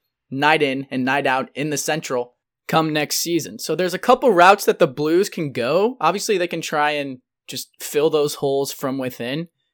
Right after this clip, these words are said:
You've got guys like Scott Perunovich, uh, who should be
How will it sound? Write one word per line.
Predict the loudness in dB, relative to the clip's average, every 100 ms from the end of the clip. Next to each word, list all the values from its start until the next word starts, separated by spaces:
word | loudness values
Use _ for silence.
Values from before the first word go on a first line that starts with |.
| _
You've | -8 -2
got | -2 0
guys | -2 -2 -4
like | -6
Scott | -6 -2 -2 -2
Perunovich, | -6 -6 -4 -4 -4 -6 -16 -20 -20 -6
uh, | -4 -2
who |
should | -4 -8 -6
be | -6 -6 -10